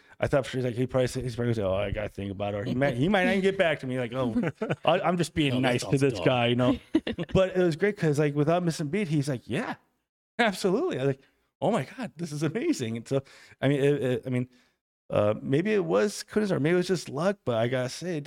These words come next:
Speaker 1: uh, what it felt, feels like is that this happened for a reason. It really does. For me, it does.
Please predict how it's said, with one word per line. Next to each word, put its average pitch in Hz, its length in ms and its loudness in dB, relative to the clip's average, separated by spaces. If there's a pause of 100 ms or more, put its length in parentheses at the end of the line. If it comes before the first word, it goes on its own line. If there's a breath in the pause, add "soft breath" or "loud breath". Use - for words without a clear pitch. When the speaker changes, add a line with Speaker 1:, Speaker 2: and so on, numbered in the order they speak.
Speaker 1:
uh, 120 220 -2 (380)
what 127 180 2
it 110 100 -2
felt, - 400 0
feels 185 240 4
like 127 140 2
is 113 240 2
that 113 240 0 (840)
this 123 160 0
happened 123 320 -4
for 120 160 -6
a 113 40 -6
reason. 131 420 -4
It 101 120 -6
really 123 340 2
does. 143 220 2
For - 140 -6
me, 165 220 -2
it 123 80 -2
does. 143 240 -2